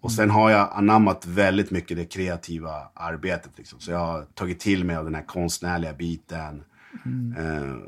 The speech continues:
Speaker 1: för, så det är en kombination av det. Eh, jag pratade med min kollega om det så här, eh, och till exempel, han skulle kanske kännas mer som en, en knegare, liksom.
Speaker 2: Mm.
Speaker 1: Som, som är väldigt duktig på att, liksom, fylla to-do-listan,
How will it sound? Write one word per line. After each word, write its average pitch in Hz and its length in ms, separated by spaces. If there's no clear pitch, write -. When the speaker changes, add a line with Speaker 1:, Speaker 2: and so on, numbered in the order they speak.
Speaker 1:
för, 80 380
så - 120
det 107 60
är 104 60
en 101 60
kombination 101 680
av 90 80
det. 87 300
Eh, 85 300
jag - 100
pratade 107 260
med 98 100
min 92 100
kollega 98 340
om 98 60
det 90 100
så 87 100
här, 87 160
eh, 92 100
och 87 260
till - 120
exempel, 95 260
han 110 300
skulle 104 220
kanske 98 220
kännas 95 320
mer 98 220
som 92 200
en, 90 260
en 92 100
knegare, 95 680
liksom. 62 240
Speaker 2:
Mm. 120 140
Speaker 1:
Som, 90 360
som 98 160
är 101 40
väldigt 104 240
duktig 104 300
på 95 180
att, 90 60
liksom, 87 420
fylla 101 500
to-do-listan, 90 1040